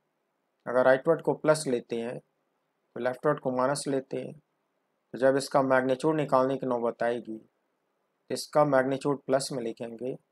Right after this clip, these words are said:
और इसके magnitude को minus में लिखेंगे, फिर algebraic sum लेंगे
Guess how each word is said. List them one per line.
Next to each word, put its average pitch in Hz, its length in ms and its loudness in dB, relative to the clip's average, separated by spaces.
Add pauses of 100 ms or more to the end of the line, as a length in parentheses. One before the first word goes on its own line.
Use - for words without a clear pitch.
(920)
और 117 180 -6
इसके 139 260 -4
magnitude 131 580 -2
को 123 100 -8
minus 123 380 -4
में 117 80 -8
लिखेंगे, 113 500 -12 (920)
फिर 131 140 2
algebraic 123 500 2
sum 135 260 -4
लेंगे 120 400 -12